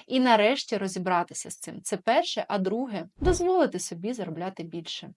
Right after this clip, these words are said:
Перестати думати шаблонами своїх батьків, почистити свої негативні установки. Можна там багато всього зробити, але сьогоднішнє відео не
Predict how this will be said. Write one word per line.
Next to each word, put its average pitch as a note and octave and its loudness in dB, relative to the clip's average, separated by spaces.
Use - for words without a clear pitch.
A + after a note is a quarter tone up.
Перестати D4 4
думати G#3 2
шаблонами G3 -2
своїх A3+ -2
батьків, F#3+ -2
почистити A3+ -2
свої A#3+ -2
негативні A3+ 0
установки. F#3+ -4
Можна D4 -2
там A3+ 0
багато G#3 0
всього E3+ -8
зробити, G3 0
але G#3+ 0
сьогоднішнє A3+ -4
відео G3 -2
не F#3+ -4